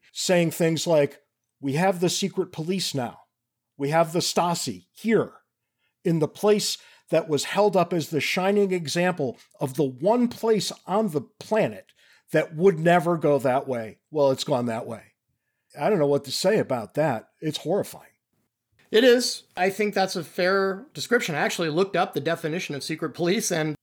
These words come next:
Speaker 2: actually what's happening in Portland seems to fit that definition perfectly.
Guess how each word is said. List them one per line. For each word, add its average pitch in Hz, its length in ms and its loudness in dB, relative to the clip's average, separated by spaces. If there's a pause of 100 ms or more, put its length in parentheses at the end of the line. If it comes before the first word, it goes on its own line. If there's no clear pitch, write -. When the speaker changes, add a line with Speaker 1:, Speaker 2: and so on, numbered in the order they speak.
(200)
Speaker 2:
actually 180 600 -4
what's 151 220 -6
happening 165 380 -4
in 165 100 -4
Portland 165 380 -6
seems 156 220 -8
to 143 100 -10
fit 165 200 -8
that 147 180 -6
definition 151 520 -6
perfectly. 196 520 -4